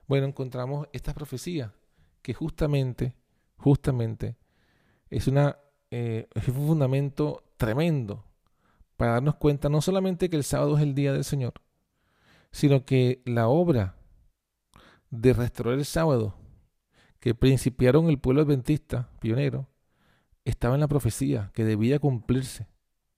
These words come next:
Y esa misma obra que ahora nosotros hemos heredado, esa, esa labor, así como el pueblo de Israel, eh, los hijos de los hijos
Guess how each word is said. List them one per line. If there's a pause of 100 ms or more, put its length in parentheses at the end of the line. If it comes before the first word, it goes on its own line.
(560)
Y
esa
misma
obra (340)
que
ahora
nosotros
hemos
heredado, (120)
esa,
esa
labor, (460)
así
como
el
pueblo
de
Israel, (880)
eh, (640)
los
hijos
de
los
hijos